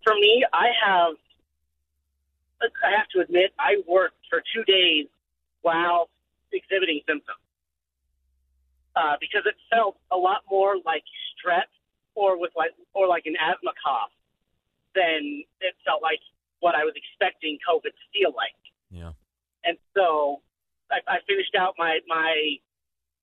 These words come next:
Speaker 1: work week, and, and then as my symptoms didn't get any better, I decided I would go get tested. And, and it's like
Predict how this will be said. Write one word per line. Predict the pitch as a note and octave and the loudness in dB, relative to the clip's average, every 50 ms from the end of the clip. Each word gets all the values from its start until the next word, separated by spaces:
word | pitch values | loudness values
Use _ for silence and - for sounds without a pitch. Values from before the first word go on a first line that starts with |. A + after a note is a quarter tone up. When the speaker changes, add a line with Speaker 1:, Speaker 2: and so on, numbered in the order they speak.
| _ _ | _ _
Speaker 1:
work | - G#3 - - - - | -4 -4 -4 -4 -6 -8
week, | E3+ D#3 - - - - - - - _ - | -6 -6 -6 -6 -8 -12 -16 -16 -14 _ -4
and, | F3+ F3 F3 F3 - _ _ _ _ _ | -4 -2 -4 -6 -10 _ _ _ _ _
and | - E3 D#3 D#3 D#3 C#3+ - _ _ | -2 -2 -2 -4 -6 -10 -14 _ _
then | F3 F3+ F#3+ F#3+ F#3 F3+ E3 C#3+ _ _ _ _ _ _ _ _ _ _ _ _ _ _ - | 0 2 2 0 -2 -4 -8 -14 _ _ _ _ _ _ _ _ _ _ _ _ _ _ -4
as | F3 E3+ - | -4 -2 -2
my | F3 D#3+ D3+ D3+ C#3+ - _ _ | -2 -2 -2 -2 -4 -6 _ _
symptoms | - F#3 - F3 D#3+ D3 - | -6 -4 -4 -4 -6 -4 -2
didn't | F3+ F3+ F3 | -2 -2 0
get | - E3+ E3 | 0 0 0
any | D3+ D3 D3+ - | 0 0 0 0
better, | F3+ F#3 F3+ D3+ | 0 0 0 0
I | C#3+ C#3+ - | -2 -4 -6
decided | _ - D#3+ D3+ C#3+ C#3 C3+ | _ -6 -4 -2 0 0 -2
I | C3+ | -2
would | C#3 C#3+ - | -4 -6 -10
go | D#3+ D3+ C#3 C#3 | -10 -10 -10 -12
get | C3 - - | -16 -6 -4
tested. | - - - _ _ A#2+ F#2+ F2+ - _ _ _ _ _ _ _ _ _ _ _ _ _ _ _ _ _ _ _ _ | -4 -4 -4 _ _ -16 -16 -16 -18 _ _ _ _ _ _ _ _ _ _ _ _ _ _ _ _ _ _ _ _
And, | - E3 E3 D#3+ - _ _ - | -4 -4 -4 -6 -10 _ _ -4
and | F3+ D#3+ D3+ D3 D3 D3 C#3+ C#3 C3+ - - - - _ _ _ _ _ _ | -2 0 0 0 0 -2 -4 -8 -10 -14 -18 -20 -20 _ _ _ _ _ _
it's | - - - | -6 -4 -2
like | E3+ D3+ C#3 - | -2 -2 -2 -4